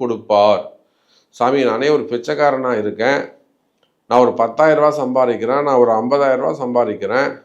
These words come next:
நான் ஒரு அறுபதாயிரம் ரூபாய் சம்பாதிக்கிறேன், அந்த அறுபதாயிரம் போற வழி தெரியல, கையில வாங்கின, பையில போடல, போன காசு போன இடம் தெரியல, என்னன்னாக்கா நான் எப்படி சாமி கோடீஸ்வரன்?"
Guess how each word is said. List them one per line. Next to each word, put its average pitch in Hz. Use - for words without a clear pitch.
நான் 123
ஒரு 120
அறுபதாயிரம் 151
ரூபாய் 156
சம்பாதிக்கிறேன், 139
அந்த 147
அறுபதாயிரம் 143
போற 165
வழி 143
தெரியல, 120
கையில 143
வாங்கின, 131
பையில 147
போடல, 131
போன 151
காசு 139
போன 151
இடம் 127
தெரியல, 117
என்னன்னாக்கா 151
நான் 139
எப்படி 147
சாமி 143
கோடீஸ்வரன்?" 135